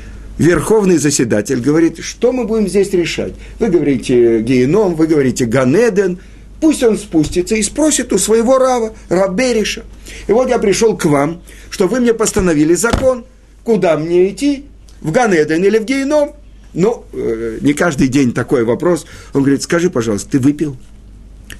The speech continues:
Э, это же ночь Шавуот. Такие шутки». Он говорит: «Ребби, я не шучу». Он говорит: «Если ты не шутишь, хорошо.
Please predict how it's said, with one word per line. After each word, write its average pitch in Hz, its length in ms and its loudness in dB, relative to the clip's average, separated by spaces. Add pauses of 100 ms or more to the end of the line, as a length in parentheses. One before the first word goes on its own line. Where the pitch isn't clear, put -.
(160)
Э, 131 1120 4 (460)
это 170 200 0
же 147 760 2
ночь 202 380 4
Шавуот. 170 540 0 (320)
Такие 185 320 -2
шутки». 214 520 -6 (380)
Он 127 80 -4
говорит: 131 300 -2
«Ребби, 107 440 -2
я 98 180 -2
не 123 100 0
шучу». - 400 -4 (1080)
Он 151 80 2
говорит: 147 160 2
«Если 208 200 0
ты 214 80 2
не 190 120 2
шутишь, 185 480 -2 (120)
хорошо. - 380 -2